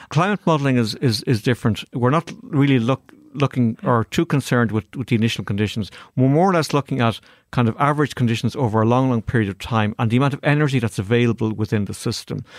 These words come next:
So in climate models we're looking at, it's called a boundary condition problem rather than an initial value. So we're looking at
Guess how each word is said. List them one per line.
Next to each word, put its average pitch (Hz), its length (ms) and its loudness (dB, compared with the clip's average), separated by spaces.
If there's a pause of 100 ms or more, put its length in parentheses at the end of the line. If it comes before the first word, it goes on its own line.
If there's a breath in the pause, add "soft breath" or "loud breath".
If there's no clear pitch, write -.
(180 loud breath)
So 127 260 2
in 120 100 4
climate 185 420 0
models 123 300 0
we're 113 120 2
looking 113 260 -2
at, 107 120 -2 (220 loud breath)
it's - 120 -6
called 160 380 0
a 131 100 0
boundary 135 380 0
condition 135 340 0
problem 123 320 0
rather 120 260 0
than 113 120 -4
an 113 140 -4
initial 117 340 0
value. 101 400 -2 (640 loud breath)
So - 120 -2
we're 135 80 4
looking 165 260 0
at 123 120 0